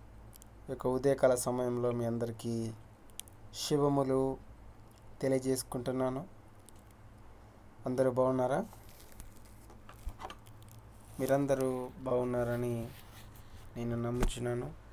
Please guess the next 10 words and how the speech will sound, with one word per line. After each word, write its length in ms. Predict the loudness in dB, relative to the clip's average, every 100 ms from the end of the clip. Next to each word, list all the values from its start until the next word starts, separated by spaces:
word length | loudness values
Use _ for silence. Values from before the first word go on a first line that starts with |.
| -16 -16 -18 -18 -18 -18 -16 0
తగిన 240 | 4 4 6
జాగ్రత్తలు 580 | 10 10 8 2 0
కూడా 280 | 2 4 4
తీసుకుంటున్నారని 880 | 4 -2 -2 -4 -2 0 2 0 0
కూడా 420 | 2 2 2 0 -6 -18 -20 -18 -18 -20 -20 -14 -4
నేను 460 | 0 0 0 -2 -6 -6
విశ్వసిస్తున్నాను. 840 | -2 -2 -2 -4 -6 -4 -2 -4 -8 -16 -20 -20 -20 -20 -20 -18 -18 -16 -16 -18 -16 -16 -16 -16 -16 -2
ఇప్పుడున్నటువంటి 840 | 0 6 10 10 10 6 10 10 10
సందర్భంలో 1000 | 8 4 4 4 4 8 8 8 6 2 -6 -16 -18 -18 -18 -18 -18 -18 -20 -18 -16 -16 -18 -16 -2
మనము 500 | 2 2 2 0